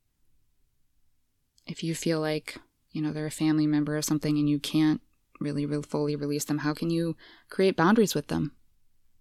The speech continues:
How can you honor you in that dynamic with them? Where am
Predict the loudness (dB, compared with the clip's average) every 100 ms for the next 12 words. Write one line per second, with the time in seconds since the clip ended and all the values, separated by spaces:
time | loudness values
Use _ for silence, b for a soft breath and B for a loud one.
0 | _ _ _ _ _ _ _ _ _ _
1 | -6 0 6 8 8 6 2 4 4 4
2 | 0 -2 -6 -8 _ -10 -4 -2 -2 -4
3 | -14 -20 _ _ _ _ _ _ _ _
4 | 0 2 0 -2 -2 -2 -4 -6 -10 -10
5 | -10 -10 -14 _ _ _ _ _ _ _
6 | _ _ _ _ _ _ _ _ _ _
7 | _ _ _ _ _ _ _ _ _ -6
8 | 0 2 4 4 2 2 0 2 2